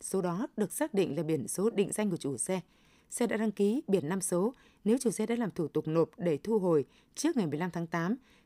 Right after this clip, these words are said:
thì số biển số đó được chuyển vào kho biển số để cấp theo quy định. Những xe đã đăng ký biển ba hoặc bốn số thì tiếp tục được phép tham gia giao thông. Một điểm đáng chú ý tại thông tư hai mươi tư là khi bán, tặng cho, thừa kế, trao đổi,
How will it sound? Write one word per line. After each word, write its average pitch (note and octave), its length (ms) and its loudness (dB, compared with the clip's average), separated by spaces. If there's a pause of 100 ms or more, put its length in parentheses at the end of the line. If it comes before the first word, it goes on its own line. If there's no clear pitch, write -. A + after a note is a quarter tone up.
thì F#3+ 280 4 (180)
số A3+ 400 0
biển E3+ 180 2
số - 140 -4
đó F#3 280 -2
được F#3+ 180 0
chuyển C#3 320 -2
vào D3+ 220 -4
kho G#3+ 280 -2
biển E3 280 0
số F3 320 -4 (380)
để D#3+ 320 0
cấp D4+ 180 -2
theo G#3+ 120 -6
quy F3 120 -6
định. E3 180 0 (520)
Những A3+ 220 2
xe B3+ 180 0
đã F3+ 120 2
đăng G#3+ 160 0
ký G#3+ 300 2
biển F3 260 0
ba G#3 140 0
hoặc F3 240 -4
bốn F3+ 200 0
số G#3 300 0 (420)
thì G3 140 4
tiếp D4+ 220 -4
tục F#3+ 260 2
được F3 180 2
phép D4+ 320 -4
tham A#3 140 0
gia G#3 140 -2
giao F#3+ 120 -4
thông. F#3 240 0 (520)
Một G#3 100 6
điểm F3+ 180 4
đáng F3+ 140 0
chú G3+ 160 2
ý G#3+ 180 4
tại G3+ 180 -2
thông G#3 140 -2
tư G#3+ 100 -2
hai G#3 100 0
mươi G3 80 -6
tư G#3+ 160 6 (420)
là F3+ 140 0
khi A3+ 180 0
bán, G3+ 360 -2 (200)
tặng F3 200 -2
cho, A3+ 280 0 (360)
thừa F#3 160 4
kế, F3 380 0
trao A3+ 240 -4
đổi, D#3 280 2